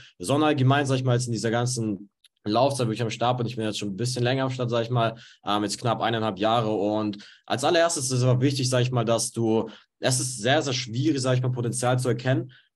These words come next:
ähm, wenn du es selber nicht sehen kannst, ja, deswegen, weil, ähm, eine sehr, sehr krasse Sache, die ich damals gehört habe, war zum Beispiel, „If you can believe it, you can achieve it.“ Ja, deswegen, Guys,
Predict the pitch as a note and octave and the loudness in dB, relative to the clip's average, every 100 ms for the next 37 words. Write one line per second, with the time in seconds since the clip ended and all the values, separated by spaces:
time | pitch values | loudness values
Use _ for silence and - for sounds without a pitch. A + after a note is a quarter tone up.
0 | - A2 A2+ A2+ F#2+ C3+ C3 B2 - C3 | -2 0 2 -2 0 0 2 2 2 2
1 | B2+ A#2+ A2+ - A#2+ B2 B2+ A2 G2+ A#2 | 4 2 2 -2 0 2 2 0 -2 0
2 | A#2+ A#2+ - A#2 A#2 A2+ A2+ A2+ A2 - | 0 0 -2 -2 0 2 4 2 -2 -10
3 | - G#2 A2 A2+ F3+ D3 D#3+ D#3 D3 C#3+ | -6 0 0 2 0 2 0 0 -2 -2
4 | B2+ D3 C#3+ B2+ C3 B2+ B2 C3 B2 B2 | 2 0 0 0 2 2 2 2 2 0
5 | B2 A#2+ A#2+ A#2+ B2 B2+ G#2+ G2 G#2+ A2 | 0 -2 -2 -2 -2 0 -2 0 0 0
6 | D3+ B2+ G3 - F#2+ B2+ B2+ B2 G#2+ - | -2 -2 -8 -8 -4 -2 0 -2 -2 -2
7 | C3 C3 F#2+ - - - G#2+ A#2 - B2 | -2 -2 -4 -8 -16 -4 0 0 0 0
8 | A2+ B2 B2 - | 2 2 2 -2